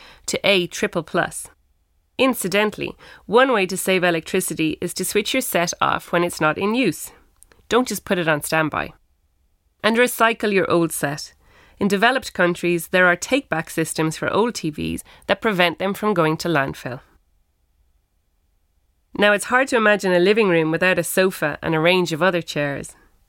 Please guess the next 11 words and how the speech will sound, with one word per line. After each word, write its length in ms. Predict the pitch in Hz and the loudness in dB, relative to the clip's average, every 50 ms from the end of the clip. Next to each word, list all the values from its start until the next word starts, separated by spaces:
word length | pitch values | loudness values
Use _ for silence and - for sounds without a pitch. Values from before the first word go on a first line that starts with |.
| _ _ _ _ - _ _ - | _ _ _ _ -20 _ _ -2
Most 380 | 165 196 220 247 262 254 - | 2 4 4 4 4 0 -4
comfortable 460 | - - 202 208 202 - 220 202 214 | -2 0 0 0 0 -4 -2 -2 -2
seating 360 | 202 - 208 190 180 - 180 170 | -2 0 -2 -2 0 0 0 0
these 220 | 170 175 175 160 | 2 0 -2 0
days 340 | - 175 160 160 160 165 - _ - - - - | 0 0 0 0 0 -2 -6 _ -20 -16 -8 -6
is 160 | 180 170 - | -4 -4 -4
treated 380 | - - 220 220 196 - 180 | -4 -2 -2 -2 -2 -2 -4
with 160 | 175 170 160 - | -4 -4 -6 -6
chemical 480 | - - 196 190 185 185 - - 165 | -4 -2 0 0 0 -2 -4 -6 -6
fire 340 | 156 - - 185 196 202 202 | -6 -2 0 2 2 4 2
retardants. 720 | 170 165 160 - 160 143 139 - - 80 - 165 - - | 0 -2 -4 -6 -8 -8 -6 -6 -8 -10 -10 -10 -14 -16